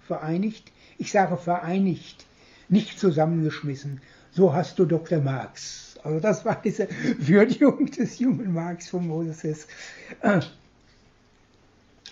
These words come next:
im Rahmen eines Vortrags kann natürlich nur kursorisch die Bedeutung von Hess au-, gezeigt werden. Wer sich umfassend informieren will, sei vor allem auf die sowohl vom Inhalt als auch vom Umfang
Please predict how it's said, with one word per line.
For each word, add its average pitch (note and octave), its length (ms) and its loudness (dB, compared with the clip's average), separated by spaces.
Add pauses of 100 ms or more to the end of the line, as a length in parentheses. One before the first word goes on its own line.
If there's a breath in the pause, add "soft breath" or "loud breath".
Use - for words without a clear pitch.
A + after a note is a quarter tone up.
(380 loud breath)
im F#3 140 6
Rahmen A3 300 4
eines G#3 260 2
Vortrags G#3 640 4
kann F#3+ 180 2
natürlich F#3 440 4
nur F3+ 200 2
kursorisch E3+ 680 2 (420 loud breath)
die F3+ 80 4
Bedeutung E3+ 520 4
von D#3 200 -4
Hess D3 280 -2
au-, D#3+ 320 -4 (380)
gezeigt C#3 500 -6
werden. C3 420 -4 (680 soft breath)
Wer F#3+ 120 6
sich F3+ 220 0
umfassend G#3+ 520 4
informieren F#3 760 0
will, F#3 260 6 (400 loud breath)
sei F3 180 8
vor - 240 -4
allem G3 300 2
auf D#3+ 200 -4
die F#3+ 120 2
sowohl E3 340 4
vom E3+ 240 -4
Inhalt F3+ 380 0
als E3+ 160 -8
auch E3+ 140 -8
vom F3 180 -4
Umfang F#3 500 0